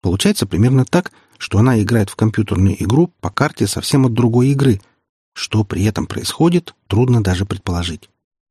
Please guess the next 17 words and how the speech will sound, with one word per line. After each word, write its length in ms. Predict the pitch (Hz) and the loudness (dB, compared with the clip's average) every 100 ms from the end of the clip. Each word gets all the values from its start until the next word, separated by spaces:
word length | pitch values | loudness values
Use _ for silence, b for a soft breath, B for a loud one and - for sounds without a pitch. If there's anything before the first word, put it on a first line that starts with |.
| _ _ _ _ _ _ _ - | _ _ _ _ _ _ _ -6
Голова 440 | 95 101 104 175 | 0 2 2 2
у 120 | 127 | 4
Ничи 300 | 117 151 - | 2 2 -2
пошла 380 | - 113 - 85 | -4 -4 -2 -4
кругом. 440 | - 78 78 - - _ _ _ - | -2 -4 -6 -12 -16 _ _ _ 0
Он 160 | 131 135 | 2 2
попытался 560 | 104 107 113 123 - | 0 -2 0 0 -2
представить, 580 | 101 95 - - 120 98 | -4 -4 -2 0 0 -2
каково 420 | - 98 135 139 | -6 -2 2 2
сейчас 380 | - 107 120 110 | 2 0 0 -2
тем 300 | - 113 - | 0 -2 -2
снотворителям, 800 | - 98 - 123 147 - - 101 | -4 -4 0 0 0 -2 -4 -4
что 240 | - - - | -6 -6 -4
заняты 440 | - 117 98 - | 0 2 2 -2
исправлением 560 | - 80 87 113 120 107 | -6 -4 0 2 2 0
этого 260 | - 95 | -2 -2
сбоя. 380 | 117 123 104 - | -2 0 -2 -2